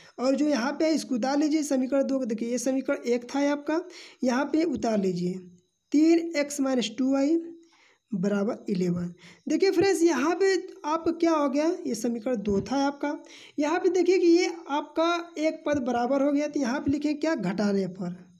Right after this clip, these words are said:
क्या लिखेंगे फ्रेंड्स, घटाने पर। जब घटाने पर लिखेंगे तो नीचे का चिन्ह बदल जाता है फ्रेंड्स, तो यहाँ प्लस है तो माइनस होगा, या माइनस है तो प्लस होगा, ये माइनस हो जाएगा। देखिए अब तीन में से तीन जाएगा ज़ीरो, जब ज़ीरो आता है तो काट देते हैं, तीन वाई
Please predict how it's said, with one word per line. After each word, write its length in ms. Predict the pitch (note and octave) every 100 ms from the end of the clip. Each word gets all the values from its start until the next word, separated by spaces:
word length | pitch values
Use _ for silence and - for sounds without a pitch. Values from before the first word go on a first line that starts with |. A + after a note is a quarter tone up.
| -
क्या 100 | B3
लिखेंगे 340 | B3+ C#4 D4
फ्रेंड्स, 400 | - D#4+ F#4 - - - _ _ _ -
घटाने 580 | F3+ G3+ G#3+ A3 B3+ F4 - - _ _ _ _ -
पर। 240 | G3 E3+ - - -
जब 140 | D#4+ B3+
घटाने 400 | A#3+ C4+ C#4+ E4+
पर 80 |
लिखेंगे 280 | E4+ E4 F4+
तो 120 | F#4 D#4
नीचे 300 | C#4+ A#3 D#4
का 80 |
चिन्ह 200 | D4 D4
बदल 260 | A#3 A3+ B3+
जाता 220 | C#4 C#4+
है 100 | D4+
फ्रेंड्स, 300 | D4+ D#4 E4
तो 100 | E4
यहाँ 220 | C#4 A#3+
प्लस 280 | C#4 C#4+ C#4+
है 60 | C#4+
तो 100 | C#4+
माइनस 400 | A#3 A3+ B3+ -
होगा, 140 | D4
या 120 | D4+ C4
माइनस 380 | A#3 A#3+ B3+
है 60 | B3
तो 100 | A3
प्लस 320 | G#3 B3+ C4+
होगा, 320 | C#4+ C#4+ E4 E4 - - -
ये 120 | C#4 D#4+
माइनस 400 | D#4 D4 C4+ A#3+
हो 60 |
जाएगा। 220 | G3+ F#3 F#3
देखिए 380 | C#4 D#4 F4 E4+ - -
अब 160 | A3 -
तीन 180 | D#4
में 80 | D#4
से 120 | C#4 C#4+
तीन 200 | D#4 D4
जाएगा 240 | D4 C4+
ज़ीरो, 340 | G#3+ C4 B3 F#3
जब 220 | F3+ G#3
ज़ीरो 220 | A3 C4+
आता 180 | D4+ D4+
है 80 | D4+
तो 80 | -
काट 260 | A#3+ B3
देते 260 | A#3 C#4+ D4+
हैं, 280 | C#4 E4 E4 - - - _ -
तीन 220 | E4+ F4+
वाई 320 | F4+ E4+ F#4